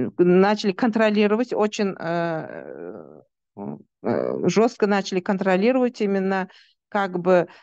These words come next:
заг-, э, чтобы загрязнение воды, э, то есть подачи в воду именно в далёкие сельские зоны.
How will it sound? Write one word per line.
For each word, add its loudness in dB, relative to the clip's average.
заг-, -2
э, 4
чтобы -4
загрязнение -2
воды, -4
э, -4
то -8
есть -8
подачи -2
в -12
воду -4
именно -4
в -14
далёкие -4
сельские -6
зоны. -2